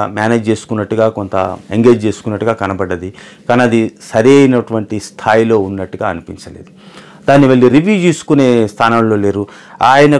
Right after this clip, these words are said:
కుటుంబ సభ్యులు, నేను ఆ మునుగోడు ప్రాంతంలో తిరిగినప్పుడు, అన్ని పార్టీలను ఆ, ఆ విషయాలను నేను గ్రహించినప్పుడు, రాజగోపాల్ రెడ్డి టీంలో కొంత ఉదాసీనత కనపడ్డది. ఆ, రేపు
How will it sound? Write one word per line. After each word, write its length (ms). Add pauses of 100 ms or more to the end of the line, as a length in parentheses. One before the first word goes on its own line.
కుటుంబ 300
సభ్యులు, 360
నేను 260 (240)
ఆ 20
మునుగోడు 460
ప్రాంతంలో 400
తిరిగినప్పుడు, 580 (720)
అన్ని 300 (540)
పార్టీలను 480
ఆ, 120 (200)
ఆ 20
విషయాలను 500
నేను 200
గ్రహించినప్పుడు, 580 (1700)
రాజగోపాల్ 580
రెడ్డి 200
టీంలో 420
కొంత 260
ఉదాసీనత 600 (100)
కనపడ్డది. 480 (1300)
ఆ, 40
రేపు 220